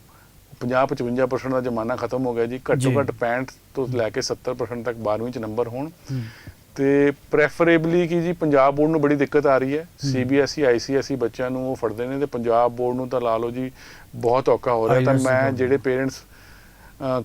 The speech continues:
Speaker 1: ਕਈ ਬਹੁਤ ਸਾਰੇ ਮੈਂ ਦੇਖਿਆ ਜੀ ਸਟੂਡੈਂਟ ਜਿਨ੍ਹਾਂ ਨੇ ਦਸਵੀਂ ਤਾਂ ਸੀ ਬੀ ਐਸ ਈ ਕੀਤੀ ਹੁੰਦੀ ਹੈ ਤੇ ਬਾਰ੍ਹਵੀਂ ਦੇ ਵਿੱਚ ਪੰਜਾਬ ਬੋਰਡ 'ਚ ਆ ਜਾਂਦੇ ਆ,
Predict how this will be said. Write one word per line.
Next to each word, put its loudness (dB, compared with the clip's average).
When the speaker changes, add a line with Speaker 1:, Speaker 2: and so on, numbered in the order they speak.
Speaker 1:
ਕਈ 6
ਬਹੁਤ 2
ਸਾਰੇ 4
ਮੈਂ 2
ਦੇਖਿਆ 2
ਜੀ 0
ਸਟੂਡੈਂਟ 0
ਜਿਨ੍ਹਾਂ 2
ਨੇ 0
ਦਸਵੀਂ 0
ਤਾਂ 4
ਸੀ -2
ਬੀ 0
ਐਸ 0
ਈ -2
ਕੀਤੀ -2
ਹੁੰਦੀ 0
ਹੈ 2
ਤੇ 2
ਬਾਰ੍ਹਵੀਂ 0
ਦੇ 2
ਵਿੱਚ -2
ਪੰਜਾਬ -2
ਬੋਰਡ -2
'ਚ -10
ਆ -4
ਜਾਂਦੇ -10
ਆ, -10